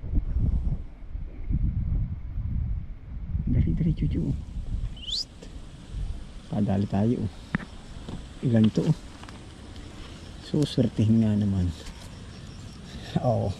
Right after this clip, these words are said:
Sabi na, eh, kaya ako, ako'y hindi nagsasawa din ng bumalik-balik. Aw, ay. Oh. Ay,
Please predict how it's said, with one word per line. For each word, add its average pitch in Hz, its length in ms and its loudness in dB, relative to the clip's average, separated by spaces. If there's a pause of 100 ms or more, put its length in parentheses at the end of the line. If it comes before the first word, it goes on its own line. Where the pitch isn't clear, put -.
(880)
Sabi 151 340 8
na, 190 160 6
eh, 165 80 2
kaya 156 200 6
ako, 196 200 6
ako'y 208 360 8 (720)
hindi 190 160 6
nagsasawa 185 480 4
din 196 160 6
ng 190 160 4
bumalik-balik. 202 720 4
Aw, 190 240 8
ay. 143 120 4 (920)
Oh. 147 140 10 (1200)
Ay, 143 100 4